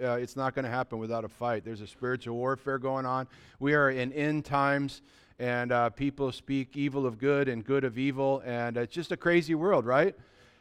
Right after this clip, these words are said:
And which is, uh, so appropriate that we're going through First Thessalonians chapter five. Last week we dealt with the rapture of the church, that it could happen at any moment.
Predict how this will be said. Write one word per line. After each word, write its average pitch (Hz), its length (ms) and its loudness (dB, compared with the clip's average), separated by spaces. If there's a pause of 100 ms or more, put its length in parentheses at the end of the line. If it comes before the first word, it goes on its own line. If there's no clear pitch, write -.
(100)
And 151 280 4
which 165 260 2
is, 160 260 4
uh, 151 300 8 (180)
so 175 300 4
appropriate 170 540 8
that 151 120 4
we're 151 200 6
going 156 340 6
through 151 300 2
First 160 320 -2
Thessalonians 156 720 2
chapter 151 400 2
five. 170 560 8
Last 147 320 4
week 160 260 4
we 139 140 0
dealt 151 340 6
with 151 320 4 (520)
the 143 100 6
rapture 160 520 8
of 135 120 0
the 135 100 -2
church, 185 540 2
that 135 200 0
it 135 140 -2
could 127 100 -6
happen 160 440 4
at 139 140 0 (100)
any 208 260 4
moment. 208 460 6